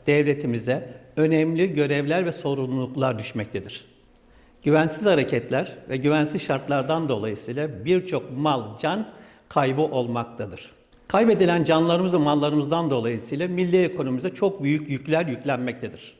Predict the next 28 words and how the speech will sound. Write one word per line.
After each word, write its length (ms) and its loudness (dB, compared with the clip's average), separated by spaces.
Kocaeli 460 6
Sağlık 460 4
ve 120 2
Teknoloji 460 -2
Üniversitesi 560 0
olarak 360 0
yürüttüğümüz 640 -2
İş 100 -10
Sağlığı 360 0
ve 80 2
Güvenliği 540 0
Yüksek 360 -4
Lisans 420 -2
Programı 440 2
ile 580 0
bizlerin 400 6
can 260 4
güvenliğine 800 4
büyük 240 2
destek 420 2
verilecektir. 580 -2
Programımız 600 6
ile 520 2
varlıklarımızın 840 2
korunmasına 760 0
büyük 260 0
destekler 560 0
verilecektir. 720 -8